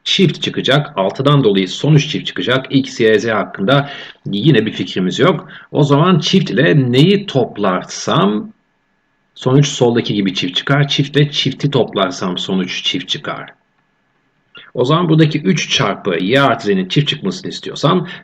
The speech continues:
çarpmada en az bir tane bölümün çift olması lazım ki sonuç çift çıksın. Üç tekse demek ki çift olan bölüm y artı z'nin olduğu bölümdür. Bütün bu denklemden tek anlayabildiğim y artı z'nin çift olduğu. Başka hiçbir şey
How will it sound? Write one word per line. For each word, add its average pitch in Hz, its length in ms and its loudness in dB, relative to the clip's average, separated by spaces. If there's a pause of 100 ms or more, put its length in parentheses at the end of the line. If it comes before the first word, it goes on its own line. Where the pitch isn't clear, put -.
çarpmada 135 500 0
en 175 120 -2
az 160 220 4
bir 151 100 4
tane 123 360 4
bölümün 143 320 4
çift 160 260 -2
olması 107 360 0
lazım 123 300 0
ki - 120 -2
sonuç 147 400 0
çift 135 200 0
çıksın. - 420 -4 (220)
Üç - 300 0
tekse 147 460 2
demek 117 280 0
ki 143 80 -2
çift - 280 -2
olan 95 320 -2
bölüm 156 260 2
y 117 180 2
artı 104 240 -2
z'nin 123 180 2
olduğu 95 400 -2
bölümdür. 80 340 -10 (720)
Bütün 147 600 2
bu 98 100 0
denklemden 95 520 0
tek 143 220 2
anlayabildiğim 98 600 0 (220)
y 131 160 2
artı 107 380 -2
z'nin 131 440 2 (300)
çift - 380 4
olduğu. 92 360 -2
Başka 127 300 0
hiçbir - 180 -2
şey 151 200 4